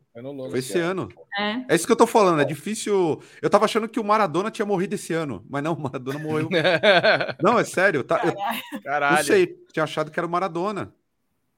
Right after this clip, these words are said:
Speaker 2: Muito louco isso.
Speaker 1: É, louco, é louco.
Speaker 2: Cir.
Speaker 4: Exército adquiriu três vírgula cinco mi-,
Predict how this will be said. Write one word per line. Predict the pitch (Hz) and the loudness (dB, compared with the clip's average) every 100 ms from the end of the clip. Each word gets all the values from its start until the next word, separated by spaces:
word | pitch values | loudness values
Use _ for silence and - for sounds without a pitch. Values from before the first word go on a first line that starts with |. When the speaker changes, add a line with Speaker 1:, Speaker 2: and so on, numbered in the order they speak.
| _ _ | _ _
Speaker 2:
Muito | 117 143 | -10 -6
louco | 190 165 160 127 | -2 -2 -4 -6
isso. | 113 - 110 _ - | -8 -10 -18 _ -18
Speaker 1:
É, | 101 92 | -16 -14
louco, | 92 90 _ _ _ | -16 -18 _ _ _
é | 90 | -20
louco. | 85 71 _ _ _ _ _ _ _ _ _ _ _ | -20 -20 _ _ _ _ _ _ _ _ _ _ _
Speaker 2:
Cir. | - - 160 107 104 _ _ _ _ _ _ _ _ _ _ _ _ _ _ _ _ _ _ _ - | -14 -2 0 0 -6 _ _ _ _ _ _ _ _ _ _ _ _ _ _ _ _ _ _ _ -12
Speaker 4:
Exército | 262 - 254 240 269 - 320 - 330 - | -8 -6 -4 -4 -4 -10 -12 -14 -14 -6
adquiriu | 262 262 262 - 262 214 202 202 202 | -4 -4 -12 -18 -18 -14 -14 -14 -16
três | 269 247 302 359 247 | -12 -12 -10 -10 -10
vírgula | 254 214 220 240 | -12 -10 -8 -6
cinco | 254 - 220 202 196 - 220 | -4 -4 -4 -8 -10 -16 -10
mi-, | 208 220 339 392 | -8 -6 -6 -8